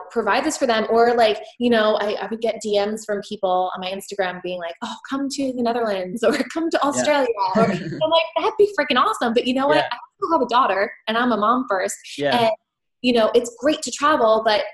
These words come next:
Speaker 1: I'm limited on when I can travel.
Speaker 2: Yeah.
Speaker 1: 'Cause, of course, I would love to bring her with me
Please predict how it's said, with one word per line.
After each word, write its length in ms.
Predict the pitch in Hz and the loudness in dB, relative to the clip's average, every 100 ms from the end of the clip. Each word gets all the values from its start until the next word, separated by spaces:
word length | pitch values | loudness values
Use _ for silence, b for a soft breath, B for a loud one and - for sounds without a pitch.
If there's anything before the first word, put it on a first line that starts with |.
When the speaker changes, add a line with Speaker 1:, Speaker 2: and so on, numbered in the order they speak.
| - | -6
Speaker 1:
I'm 120 | 233 | -2
limited 440 | 220 220 262 254 226 | 0 0 0 0 0
on 180 | 202 202 | -2 -4
when 160 | 190 254 | -6 -4
I 100 | 247 | -6
can 160 | 240 180 | -10 -14
travel. 540 | - 170 170 170 - - | -14 -12 -8 -8 -8 -10
Speaker 2:
Yeah. 120 | 226 208 | -8 -2
Speaker 1:
'Cause, 140 | 214 | -4
of 400 | - _ _ - | -4 _ _ -2
course, 260 | 294 247 208 | 0 0 0
I 60 | |
would 120 | 185 185 | -2 0
love 160 | 202 | -2
to 80 | 202 | -2
bring 180 | 196 190 180 | -6 -6 -6
her 100 | 175 | -4
with 160 | 214 214 | -4 -4
me 180 | 190 | -8